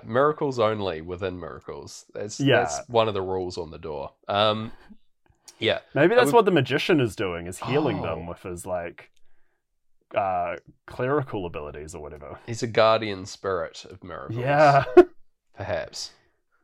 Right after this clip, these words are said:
Speaker 1: Um,
Speaker 2: Mm.
Speaker 1: unfortunately, all this has to end 'cause we've got a evil businessman here. Um,
Speaker 2: Yes.
Speaker 1: what's his name? It comes up later in my notes. Uh,
Speaker 2: Um, Douglas.
Speaker 1: yes, Mister Douglas
Speaker 2: Mister Douglas.
Speaker 1: is here. Um, he is the, the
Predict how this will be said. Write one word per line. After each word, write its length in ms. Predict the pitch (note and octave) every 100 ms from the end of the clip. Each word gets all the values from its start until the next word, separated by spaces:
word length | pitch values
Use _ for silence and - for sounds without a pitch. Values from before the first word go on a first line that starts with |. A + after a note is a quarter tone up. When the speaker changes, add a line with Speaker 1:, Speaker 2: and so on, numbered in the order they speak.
| _ _ - - -
Speaker 1:
Um, 380 | G#2+ A2 G#2 G#2
Speaker 2:
Mm. 120 | A#2 A#2
Speaker 1:
unfortunately, 600 | B2+ E3 E3+ C#3 A#2 G#2
all 160 | A#2
this 140 | A2 G2+
has 160 | G#2 -
to 120 | -
end 220 | F#2+ F2
'cause 160 | - G2
we've 100 | G#2
got 260 | A#2 A#2 G#2
a 460 | G#2 G2 F#2+ F#2 - _
evil 320 | C3 D#3+ E3 C3
businessman 800 | C#3+ E3 D3 A#2 A2 G2 F#2+ F#2
here. 460 | G2 G2 G2 G2 -
Um, 60 |
Speaker 2:
Yes. 720 | G2+ G2 F#2+ F#2+ F2+ E2+ - -
Speaker 1:
what's 220 | E3 -
his 260 | F#3+ F#3+ G3+
name? 380 | G3 G3+ G3
It 120 | F3+ D3+
comes 240 | F3 E3
up 160 | D3 - G2+
later 320 | A2 A2 G#2+
in 80 | G2
my 140 | F#2
notes. 680 | F2+ F2+ E2+ E2 - - - _ _ _ _ _
Uh, 640 | - F#2 F2+ A#2+ B2+ B2+ B2+
Speaker 2:
Um, 200 | B2 A#2+
Douglas. 760 | A#2 F#3 D#3+ C3 F#2 - - -
Speaker 1:
yes, 320 | A2 F2+ -
Mister 340 | A#2+ D3+ - D#3
Douglas 460 | A#2+ A#2 C#3 -
Speaker 2:
Mister 160 | C3 A2+
Douglas. 600 | G2 E2+ C#2+ C#2 - -
Speaker 1:
is 200 | F2 D#2
here. 440 | - E2 D#2+ F2 D2+
Um, 440 | F2+ F2 E2+ E2+
he 260 | F#2 A2+ B2
is 420 | G#2+ G#2 F#2+ F2+
the, 540 | G#2+ G2+ F#2+ F2+ D#2 E2
the 160 | F#2